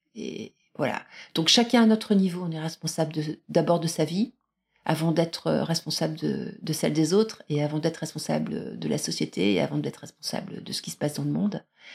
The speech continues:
Je pense qu'on est cap-, on est tous capables le matin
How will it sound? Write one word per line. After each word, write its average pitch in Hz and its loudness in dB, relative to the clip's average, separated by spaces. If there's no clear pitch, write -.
Je - -6
pense - -4
qu'on 160 -2
est 156 0
cap-, 165 -2
on 156 -2
est 156 -2
tous - 0
capables 180 2
le 165 4
matin 170 0